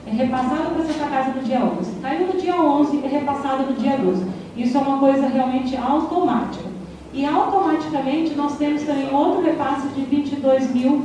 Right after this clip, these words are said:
quatrocentos e quarenta, que é o do leite psiquiatria, que é do mesmo jeito, é federal.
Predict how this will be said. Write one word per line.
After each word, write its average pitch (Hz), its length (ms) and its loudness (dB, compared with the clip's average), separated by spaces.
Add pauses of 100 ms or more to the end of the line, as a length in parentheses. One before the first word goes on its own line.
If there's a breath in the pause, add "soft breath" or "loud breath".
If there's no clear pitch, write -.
quatrocentos 254 560 -2
e - 20 -4
quarenta, 254 580 0 (320)
que 262 140 -6
é 247 100 6
o 247 120 2
do 240 120 0
leite 233 220 0
psiquiatria, 285 420 -6
que 294 80 -6
é 285 40 -2
do 269 120 -4
mesmo 277 280 -2
jeito, 240 340 -4
é - 20 -6
federal. 196 480 -6